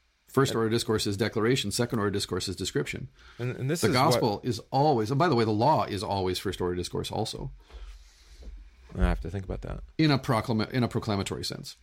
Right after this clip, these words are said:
Speaker 2: Right. I think this is why people are afraid of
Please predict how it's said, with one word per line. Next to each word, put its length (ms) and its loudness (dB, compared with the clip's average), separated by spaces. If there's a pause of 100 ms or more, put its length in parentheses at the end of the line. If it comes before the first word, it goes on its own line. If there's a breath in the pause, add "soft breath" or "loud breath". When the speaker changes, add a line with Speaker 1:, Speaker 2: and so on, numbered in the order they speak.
(120)
Speaker 2:
Right. 260 2 (880 soft breath)
I 140 2
think 160 -2
this 160 0
is 160 0
why 240 4
people 320 -2
are 80 2
afraid 380 -2
of 280 -6